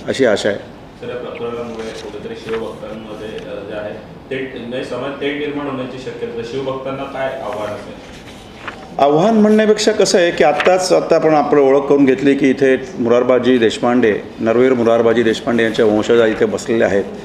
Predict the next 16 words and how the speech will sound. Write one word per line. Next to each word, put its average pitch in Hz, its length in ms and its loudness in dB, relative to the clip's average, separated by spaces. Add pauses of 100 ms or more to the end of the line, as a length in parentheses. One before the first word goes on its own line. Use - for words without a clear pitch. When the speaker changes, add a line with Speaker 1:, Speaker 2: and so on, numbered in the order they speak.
(320)
Speaker 1:
आणि 127 100 2
आज 135 260 0 (500)
त्यांना 147 240 4
काय 170 180 2
वाटत 165 320 4
असेल 147 420 2 (220)
याचा 139 260 4
विचार 147 340 4
मी 151 120 6
एक 156 160 2
इतिहास 147 340 2
अभ्यासक 139 320 2
म्हणून 147 240 4
मी 151 80 4
करू 131 240 4
शकतो 127 480 0